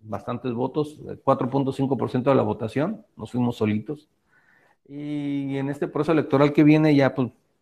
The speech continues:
varios partidos se quieren en alianza con nosotros, pero, nah, son demasiado socialistas, todos los partidos de nuestro país.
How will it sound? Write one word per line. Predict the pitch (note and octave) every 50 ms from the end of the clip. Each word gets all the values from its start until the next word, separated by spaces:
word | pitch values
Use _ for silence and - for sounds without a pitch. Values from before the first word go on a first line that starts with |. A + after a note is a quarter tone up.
| _ _
varios | - A#2+ C3+ C#3+ C3+
partidos | - - B2 - - C#3 C3+
se | - B2 -
quieren | - C3 C3+ C3+ C3+
en | C#3 C3
alianza | A#2 A2+ A#2 B2 B2+ - B2
con | - B2 A2+
nosotros, | A2 A2 - C3+ C3+ C3+ C3 C#3 C#3 _
pero, | - B2 A2 A2 G#2+ G#2+ G2+ - _ _ _ _ _ _ - - - _ _ _ _ _ _ - _ _ _ _ _ _ _ _ _
nah, | A#2+ C3 A#2 _ _ _ _ _ _ _ _ _ _ _ _
son | _ - C#3 C#3
demasiado | D3+ C#3+ C3 A#2 - D3 C#3 C3+
socialistas, | - B2 A#2 - A2+ G#2 G#2+ A2 A2+ - - - - - _ _ _ _ _ _ _ _ _ _ _ _ _ _ _ _
todos | - C#3 B2 C3 B2+
los | A#2 -
partidos | _ - G#2 - - A2 A2 A2
de | G#2+ G#2+
nuestro | G#2 G#2+ G#2 _ - -
país. | _ - G#2+ G#2+ G#2 - _